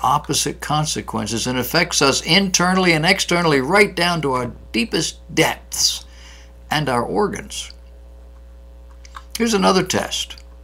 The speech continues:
You randomly flip over a few books and find yourself at Psalm sixty-two. It says in Psalm sixty-two, verse two, that God is my rock, my salvation, my fortress.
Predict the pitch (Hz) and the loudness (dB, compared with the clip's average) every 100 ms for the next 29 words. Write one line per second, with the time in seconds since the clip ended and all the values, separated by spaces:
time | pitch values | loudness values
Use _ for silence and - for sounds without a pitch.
0 | - - - - - - 160 175 208 208 | -20 -20 -20 -20 -20 -6 2 6 8 8
1 | 190 175 156 - 185 180 165 165 143 131 | 6 4 4 4 4 10 10 10 6 2
2 | - 120 - 156 143 131 135 - 123 120 | 0 -4 2 2 4 2 2 2 -2 -2
3 | 139 156 170 143 120 - 131 120 113 - | -2 0 0 0 2 2 2 2 -2 2
4 | 135 135 127 117 127 - 123 107 123 - | 6 6 4 2 0 0 -2 0 0 0
5 | - - - - - - - - - - | -2 -12 -20 -20 -20 -18 -18 -18 -20 -20
6 | - - - 127 - 196 160 147 123 104 | -20 -14 -4 2 6 6 8 6 4 -4
7 | - 143 151 127 - 147 156 - 156 - | 0 4 4 2 2 6 6 4 -2 -2
8 | 139 156 147 120 135 175 175 - 123 123 | -2 2 2 4 4 6 2 2 2 2
9 | 120 110 135 160 175 147 - 127 117 107 | 0 0 6 8 8 6 2 2 2 2
10 | 90 113 135 104 - - - 113 107 - | 2 6 6 4 -6 -18 -6 -2 0 4
11 | 117 110 117 139 - 101 95 - - 120 | 6 6 6 4 2 -2 -8 -16 -10 -2
12 | 120 113 - - 131 127 - - - - | 0 0 -2 -2 2 2 2 -4 -4 -4